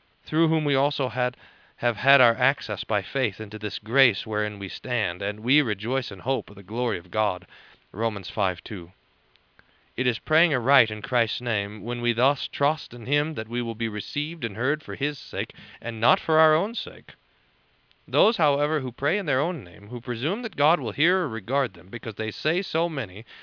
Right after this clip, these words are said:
such long, such devout, such godly prayers, will merit and obtain nothing but wrath and disgrace, for they wish to be people whom God should regard without a mediator.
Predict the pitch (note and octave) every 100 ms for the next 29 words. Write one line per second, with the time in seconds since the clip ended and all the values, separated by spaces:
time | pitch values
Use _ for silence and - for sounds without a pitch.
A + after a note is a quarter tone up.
0 | - - D3 - A#2+ C#3 C3 A#2 C#3+ D3
1 | - - G2+ A#2+ A2+ - D3 - B2 D3
2 | F3 D3 B2 G2+ F2+ G2+ A#2+ A#2+ C3+ F3
3 | G#3+ G#3 F3 B2+ A2 G#2+ A#2 E3+ A3 G3+
4 | A2+ G2+ B2+ F3+ A3 A#3+ D3 - - G2
5 | G#2+ - - - - C3+ F#3 A#3 A3+ -
6 | D#3+ D3 A#2+ F3 F#3+ F#3+ D#3+ B2+ C3+ G3+
7 | - F#3+ F#3+ A2 A#2+ C#3+ D3+ C3+ B2+ D#3+
8 | D#3 E3 D#3+ F#2+ F2 E2+ D#2